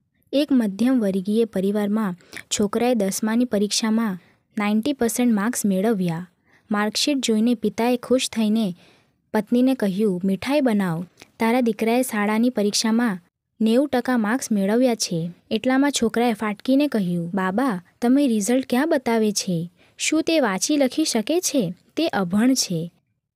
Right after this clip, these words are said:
તેના પલ્લુ વડે તેની આંસુ ભરેલી આંખો નૂછતી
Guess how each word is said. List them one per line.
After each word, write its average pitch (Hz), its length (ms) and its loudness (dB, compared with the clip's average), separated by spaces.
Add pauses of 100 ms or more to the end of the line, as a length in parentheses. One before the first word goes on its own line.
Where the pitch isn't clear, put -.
તેના 247 220 2
પલ્લુ 226 400 2
વડે 233 380 0 (420)
તેની 233 240 2
આંસુ 202 400 -2
ભરેલી 214 440 2
આંખો 233 360 0
નૂછતી 196 600 0